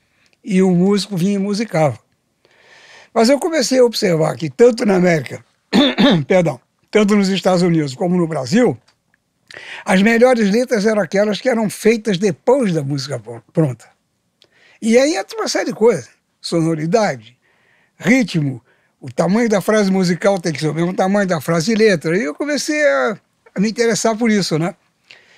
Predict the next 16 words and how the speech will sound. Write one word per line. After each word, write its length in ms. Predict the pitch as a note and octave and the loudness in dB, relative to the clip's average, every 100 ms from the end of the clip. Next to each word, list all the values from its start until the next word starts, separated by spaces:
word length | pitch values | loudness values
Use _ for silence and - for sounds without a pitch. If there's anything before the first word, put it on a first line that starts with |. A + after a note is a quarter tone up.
| _ _ _ _ _ _ _ - | _ _ _ _ _ _ _ -6
E 120 | D4+ | -4
foi 220 | B3 F4 | 0 0
uma 200 | D#4+ B3+ | 2 2
época, 480 | A#3 C4 - - - _ _ _ _ _ _ _ _ _ _ _ _ _ - | 2 0 -2 -14 -16 _ _ _ _ _ _ _ _ _ _ _ _ _ 0
isso 320 | G#3 G3 D#3+ | 2 2 0
já 160 | D#3 | 0
mais 260 | D3 E3+ E3+ | 0 -4 -2
tarde, 380 | A3 A3 D#3 - _ _ _ - | 0 2 0 -6 _ _ _ -12
porque 200 | D#3+ F3 | -4 -2
eu 60 | |
tô 140 | E3+ F3+ | 0 -2
te 80 | |
falando 360 | - G3 A#3 C4 | 0 2 2 0
do 80 | D4 | 0
iniciozinho, 1400 | A3 B3+ C#4+ - C4+ D3 D#3 B3 B3+ A#3+ A3+ G3 D#3+ D3 | 2 2 2 -2 -2 0 4 6 6 6 4 2 2 0
sabe? 340 | D3+ E3 C3+ | -2 -2 -6